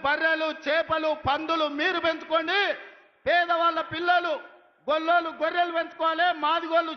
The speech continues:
చెప్పులు కుట్టుకోవాలి, ఎరకలోళ్ళు పందులు పెంచుకోవాలి, మా ముదిరాజు సోదరులు చేపలు పట్టుకోవాలి" అని మిమ్మల్ని అందరినీ అక్కడ పొమ్మన్నాడు. ఆయన, ఆయన కొడుకు మాత్రం రాజ్యాలు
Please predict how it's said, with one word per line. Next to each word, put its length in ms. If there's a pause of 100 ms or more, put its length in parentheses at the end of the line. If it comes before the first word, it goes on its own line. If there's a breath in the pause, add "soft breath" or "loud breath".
(120)
చెప్పులు 300
కుట్టుకోవాలి, 920 (300 loud breath)
ఎరకలోళ్ళు 580
పందులు 520
పెంచుకోవాలి, 920 (760)
మా 460
ముదిరాజు 580 (120)
సోదరులు 480
చేపలు 580
పట్టుకోవాలి" 600
అని 380 (360)
మిమ్మల్ని 460
అందరినీ 540
అక్కడ 320
పొమ్మన్నాడు. 540 (640)
ఆయన, 420
ఆయన 260
కొడుకు 460
మాత్రం 500
రాజ్యాలు 560